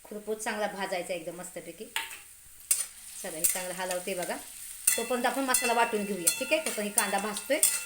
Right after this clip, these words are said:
तोपर्यंत मिक्सरमध्ये आपण वाटून घेऊया.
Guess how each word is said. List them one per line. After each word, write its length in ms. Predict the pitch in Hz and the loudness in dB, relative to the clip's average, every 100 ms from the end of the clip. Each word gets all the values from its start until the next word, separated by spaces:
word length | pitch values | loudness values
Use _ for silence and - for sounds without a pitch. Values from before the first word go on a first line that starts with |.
| - - | -8 -6
तोपर्यंत 280 | 214 220 226 | -2 0 2
मिक्सरमध्ये 460 | - 240 214 208 | 2 2 0 0
आपण 180 | 202 294 427 - - 494 494 480 - - - - - - - - - - - - - - - - | 2 0 2 0 0 -6 -8 -10 -10 -8 -10 -12 -16 -2 0 0 -4 2 4 4 -4 -8 -10 -2
वाटून 320 | 220 214 196 | 2 2 2
घेऊया. 280 | 196 190 165 | 0 -2 -2